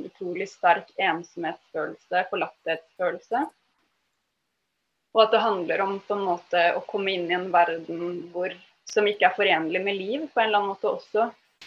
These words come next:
Eh, og ha et utgangspunkt som på en måte ikke, eh,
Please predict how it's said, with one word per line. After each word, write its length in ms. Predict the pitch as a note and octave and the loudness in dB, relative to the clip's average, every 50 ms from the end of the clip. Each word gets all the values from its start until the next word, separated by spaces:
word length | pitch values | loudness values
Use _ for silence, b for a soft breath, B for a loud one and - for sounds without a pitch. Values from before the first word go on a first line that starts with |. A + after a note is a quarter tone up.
| - - _ _ _ _ _ _ _ - - | -20 -20 _ _ _ _ _ _ _ 0 4
Eh, 600 | A3 G#3+ G#3 G#3 G#3 G#3 G3+ G3+ G3+ G3+ G#3 G3 - - - _ _ _ - - | 6 8 8 8 6 4 2 2 2 2 0 0 -2 -6 -10 _ _ _ 2 6
og 140 | G#3+ G#3+ G#3 G#3 | 6 6 8 6
ha 80 | F#3+ G3 | 6 4
et 140 | G#3 G3+ - - | 4 4 0 -6
utgangspunkt 1160 | A#3 A3 G3+ F3+ - _ - F#3+ E3+ E3 F3 - - - - B3 B3 C#4 C4+ - - - - A3 | -6 -6 -6 -6 -8 _ -2 -2 -2 -2 -4 -8 -14 -10 -4 -2 -2 -2 -2 -4 -8 -20 -20 -8
som 240 | - - A3 G#3 G#3 G#3 | -4 -2 -2 -2 -2 -4
på 80 | G#3 G3+ | -4 -4
en 60 | G3+ | -2
måte 240 | G3 F#3 F3+ - G3 | -2 -4 -2 -2 -4
ikke, 540 | C#3 - - _ _ _ _ _ - F#3 F3+ F3 F#3 F#3+ F#3 - _ _ _ _ _ _ _ _ _ _ - | -4 -6 -12 _ _ _ _ _ 0 2 4 4 4 2 0 -6 _ _ _ _ _ _ _ _ _ _ -6
eh, 460 | F#3+ F#3 F#3 E3+ D#3 D#3+ D#3+ E3 E3+ | -4 -2 -2 -2 -2 -2 -2 -2 -4